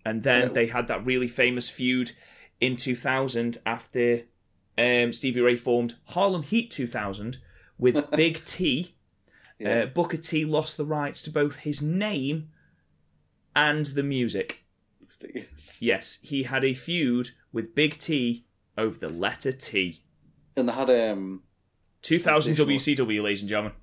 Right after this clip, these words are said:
Speaker 2: Sensational Queen Sherri as their, um,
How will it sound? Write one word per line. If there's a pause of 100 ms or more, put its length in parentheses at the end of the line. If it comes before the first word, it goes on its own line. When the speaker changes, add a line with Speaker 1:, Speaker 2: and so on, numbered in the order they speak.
(280)
Speaker 2:
Sensational
Queen
Sherri
as
their,
um,